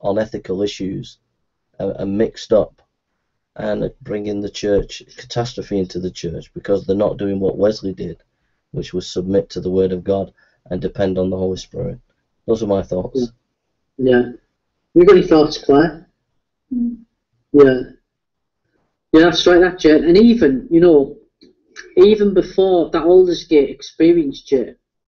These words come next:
Speaker 1: Yeah.
Speaker 2: he was lecturing New Testament Greek as well.
Speaker 1: Wow.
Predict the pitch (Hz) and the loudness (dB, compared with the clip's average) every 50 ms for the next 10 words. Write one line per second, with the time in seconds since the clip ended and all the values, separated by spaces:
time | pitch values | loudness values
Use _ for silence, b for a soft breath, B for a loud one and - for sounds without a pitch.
0 | _ - 110 110 98 92 - _ _ - 143 147 147 143 135 139 180 208 202 - | _ -12 -10 -10 -10 -10 -14 _ _ 2 4 4 4 2 2 0 0 0 -2 -4
1 | - - 170 156 151 156 165 165 156 - - - 160 - - - 147 139 131 127 | -4 -4 -2 -2 0 2 2 2 2 2 -2 -8 -10 -10 -10 -10 -8 -8 -8 -8
2 | 123 127 139 160 190 175 - - 147 123 127 139 160 185 190 190 - _ _ _ | -2 2 2 2 2 0 -4 -8 -8 -6 -4 -4 -4 -4 -4 -8 -12 _ _ _
3 | _ _ _ _ _ _ _ _ - 98 98 98 101 98 | _ _ _ _ _ _ _ _ -20 -16 -16 -16 -16 -16